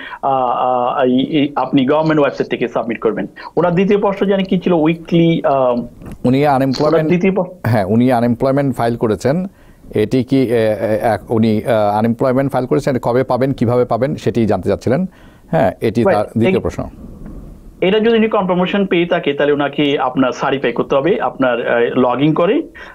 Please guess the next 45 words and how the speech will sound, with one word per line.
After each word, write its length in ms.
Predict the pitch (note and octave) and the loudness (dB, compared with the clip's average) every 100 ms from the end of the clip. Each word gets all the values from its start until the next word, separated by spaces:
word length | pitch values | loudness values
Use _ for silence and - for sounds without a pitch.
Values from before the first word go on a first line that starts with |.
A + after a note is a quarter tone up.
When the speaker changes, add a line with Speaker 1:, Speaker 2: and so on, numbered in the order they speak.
| - | -4
Speaker 1:
তো 120 | D3 | 0
উনি 280 | C#3+ D#3+ F#3+ | 2 2 2
প-, 160 | F#3 F#3 | 0 -2
প্রশ্ন 320 | F3 E3+ F#3+ | -2 0 0
করেছিল 340 | F#3 F3 E3+ | 0 2 0
যে 140 | D#3+ D#3 | 2 0
ওনাকে 340 | D3 D3+ D#3+ | 0 0 0
আর 140 | C#3+ | 0
কল 240 | C3+ D3 C#3 | 0 0 0
দিতে 160 | C3+ | 0
হবে 160 | C3 A#2+ | -2 -2
কিনা। 180 | A#2 A2+ | -4 -2
যদি 180 | C3 D#3 | 0 0
আপনার 260 | C#3+ C#3+ | 0 -2
কনফার্মেশন 520 | D#3 D#3 F#3 F#3 F#3+ | 0 -2 0 0 0
পেয়ে 140 | G3 G3+ | 0 2
যান, 220 | D#3 C#3+ | 2 0
so 160 | E3 C#3+ | 0 0
you 100 | D3 | 0
done, 360 | C3 E3+ D#3+ G3+ - - D3+ | 2 0 0 -4 -12 -4 -2
only 200 | E3 E3 | 2 4
you 100 | D#3 | 2
have 120 | D3+ | 0
to 80 | D3 | 0
do 80 | C#3+ C#3+ | 0 0
certify। 420 | D3 C3 B2+ F#2 - | -2 -2 -4 -4 -4
Speaker 2:
আচ্ছা। 300 | G#2+ G2+ D#3+ | -4 0 0
Speaker 1:
Every 180 | E3+ F#3 | 0 2
week 160 | F3 | 2
আপনি 180 | E3+ E3 | 2 0
সার্টিফাই 380 | D3 E3+ E3+ E3 | 0 -2 0 0
করবেন, 360 | D#3+ E3 G#3+ D4 | 0 0 0 0
তাহলে 240 | D#3 D3 | 0 0
আপনার 320 | C3 C3+ C3+ | -2 -2 -2
পেমেন্টটা, 460 | B2+ C3+ C3+ C3+ C3 | 0 0 0 0 0
make 320 | D#3 F#3 - | 0 0 2
sure 120 | A#3+ A#3+ - - | 0 0 -6 -4
আপনারা 460 | D#3 F3 E3+ F3+ | -2 0 2 2
যদি 140 | D#3+ C#3 | 0 -6
ডাইরেক্ট 380 | - D3+ D#3+ | -4 -2 0
ডিপোজিট 340 | D#3+ E3 F3 F3+ | 0 0 0 0
দেন, 200 | F3+ A3 | 0 0
তাহলে 340 | D#3+ C#3+ D3+ | 0 0 0
আপনাকে 300 | D3 C#3+ C#3 | 0 -2 -2
ব্যাংকে 480 | C3+ C#3 C3+ D3 C#3+ | 0 0 0 0 0